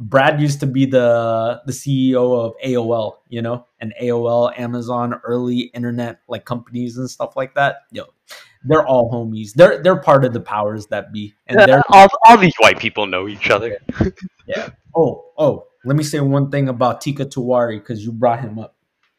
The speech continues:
Speaker 2: Yeah,
Speaker 1: Yo,
Speaker 2: bro.
Speaker 1: all right. So, in that
Speaker 2: Is he
Speaker 1: video
Speaker 2: white?
Speaker 1: where, what's up?
Speaker 2: Is he white?
Speaker 1: No,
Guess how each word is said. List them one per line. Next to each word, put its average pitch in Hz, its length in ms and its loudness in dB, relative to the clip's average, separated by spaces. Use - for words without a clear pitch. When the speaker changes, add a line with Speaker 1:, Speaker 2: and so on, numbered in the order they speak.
Speaker 2:
Yeah, 123 160 6
Speaker 1:
Yo, 113 60 2
Speaker 2:
bro. 98 140 -2
Speaker 1:
all 117 100 -6
right. 110 180 -6
So, - 300 0
in 147 140 -2
that 160 200 0
Speaker 2:
Is 113 60 -8
he 131 60 -2
Speaker 1:
video 175 260 -2
Speaker 2:
white? 160 220 4
Speaker 1:
where, 254 100 2
what's 139 160 -4
up? - 340 -10
Speaker 2:
Is 127 120 -8
he 180 100 -10
white? 135 300 -2
Speaker 1:
No, 143 260 -2